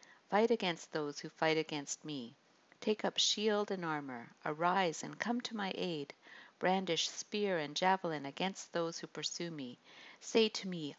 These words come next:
'I am your salvation.'" So what did he do for them? Pharaoh's chariots and his army he has hurled into the sea. The best of Pharaoh's officers are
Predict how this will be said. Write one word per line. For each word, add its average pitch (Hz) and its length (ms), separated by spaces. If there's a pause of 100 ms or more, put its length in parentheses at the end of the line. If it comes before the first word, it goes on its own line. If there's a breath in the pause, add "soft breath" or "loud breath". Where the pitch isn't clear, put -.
'I 185 320
am 156 160
your 165 200
salvation.'" 151 760 (1400 loud breath)
So 175 200
what 202 200
did 226 140
he 175 140
do 165 180
for - 180
them? 269 240 (600 loud breath)
Pharaoh's 180 440
chariots 185 560
and 175 120
his 175 120
army 156 360
he 160 220
has 131 180
hurled 196 440
into 185 220
the - 140
sea. - 360 (680 loud breath)
The - 80
best 196 400
of 202 80
Pharaoh's 180 460
officers - 720
are 135 120